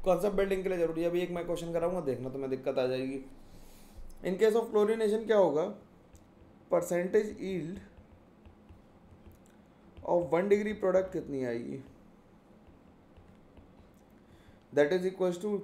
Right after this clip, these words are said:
कितने hydrogen थे, नाइन इंटू वन डिवाइडेड बाय नाइन into one, reactivity two degree के लिए कितनी थी, थ्री पॉइंट एट, और one into five into summation का मतलब समझे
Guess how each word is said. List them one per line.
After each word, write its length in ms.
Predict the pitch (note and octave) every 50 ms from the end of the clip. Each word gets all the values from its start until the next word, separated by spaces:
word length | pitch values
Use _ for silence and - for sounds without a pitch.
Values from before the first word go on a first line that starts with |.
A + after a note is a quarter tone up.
| -
कितने 220 | F3+ E3+ F3+ G3+ G3
hydrogen 400 | F#3 F#3 F#3 F#3 F3+ F3 E3+ D#3+
थे, 80 | D3+ C#3
नाइन 400 | B2+ B2+ C3 C3+ D3 E3+ F3+ - - -
इंटू 260 | - D3 D3+ - D3+ C#3+ C#3
वन 260 | C3+ D3 D#3 F#3 G#3 G#3+ - - - - - - - C3+ C#3
डिवाइडेड 600 | C#3 C#3 C3+ C#3 C#3+ C#3+ C#3+ C#3+ E3 E3 D#3+ C#3+
बाय 280 | C#3 C3 C3+ D3+ E3+ E3+ - - - - - - - - - - - - - C#3
नाइन 380 | C#3 C#3 C#3+ D3+ D#3+ F3+ F3+
into 240 | F#3 F#3 F#3 F#3 F#3
one, 200 | E3+ E3 F3 F3 F3+
reactivity 580 | D#3 D#3+ D#3 D#3 - F#3+ F#3 F3+ F3 F#3 F#3+ F#3
two 160 | - F#3 F3
degree 240 | E3+ E3+ F3+ F3+ F#3+
के 60 | F#3
लिए 100 | F#3 F#3+
कितनी 280 | F3+ F3+ F3+ F3 F3+ F3+
थी, 140 | D#3+ D#3 C#3+
थ्री 200 | - C#3 C#3 C#3
पॉइंट 340 | C#3 D3 D3+ D3+ D#3 D#3 -
एट, 220 | - F#3 F#3 - - - - - - - - - - - - - - - - - - - - - - - - -
और 200 | C#3 C#3+ D3 C#3+
one 220 | C3+ C#3 D3+ D#3+ E3+
into 320 | E3 E3 E3 E3+ B2+ G#2 F#2+ - - -
five 280 | - C3 C#3+ D#3+ E3+ - -
into 220 | C#3 C#3 C#3 - - - - - - - - - - - - - - - - - - - - - - - - - - - - - - - - - - - - - - - - - -
summation 320 | D#3+ D#3 D#3+ D#3+ E3+ F#3+ G3
का 60 | G3
मतलब 240 | G3 G3 F#3+ F#3+ -
समझे 280 | F#3 F#3 F#3 F#3+ G3+